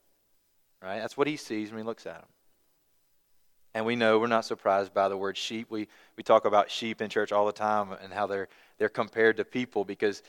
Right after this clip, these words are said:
of all the animals, sheep are the easiest ones to be led astray, and sheep are the ones who always are getting lost and getting into trouble, and the shepherd's always having to go and bring them back. So this is,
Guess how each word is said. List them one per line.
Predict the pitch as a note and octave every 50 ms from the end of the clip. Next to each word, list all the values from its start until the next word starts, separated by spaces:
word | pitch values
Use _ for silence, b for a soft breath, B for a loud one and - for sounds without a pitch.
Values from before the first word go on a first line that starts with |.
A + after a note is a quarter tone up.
| b b b b b
of | G#2 G2+ A2+
all | A#2 A#2+ B2 A#2
the | A#2 A#2
animals, | A2+ A2+ A#2 A2+ A2 A2 G#2 F#2+ -
sheep | - - B2+ A#2+ - -
are | A#2+ A2+
the | G#2+ G#2+ G#2+
easiest | A#2+ B2 A#2+ A2+ B2 A2+ - -
ones | A#2 A2+ A2+ G#2+ G#2
to | G#2+
be | G2+ G#2+
led | G#2 G#2 G#2+ G#2
astray, | G2+ - - - G#2+ G#2+ G#2+ G#2+ G2+ G2
and | F#2+ F2+ -
sheep | - A#2+ A#2+ - -
are | A#2
the | A2 A2
ones | G#2+ G#2+ G#2 -
who | G#2 G2+
always | G#2+ A2+ A#2 A2+ G#2+
are | A2+
getting | A2+ A#2 A2 A#2+ A2+
lost | A2 A2 A2 G#2 -
and | A2 G2+
getting | G#2+ - A2+
into | A2 G#2+
trouble, | - - A#2+ A2+ A2 G2+ G2+ G2 F#2+
and | G2 G2
the | G2 F#2
shepherd's | - - A#2+ - A2+ F#2+ G2+
always | G#2 A2+ A#2+ B2 A#2+ A#2
having | B2+ A#2+ A#2 A#2
to | A2+
go | A2 A2+ A2+
and | G#2+ G#2
bring | G2 A2 A2+ A#2
them | A2+ A2
back. | G#2 G#2+ G2+ F#2 - -
So | - A2 B2
this | D#3 D#3+ F3+
is, | E3 -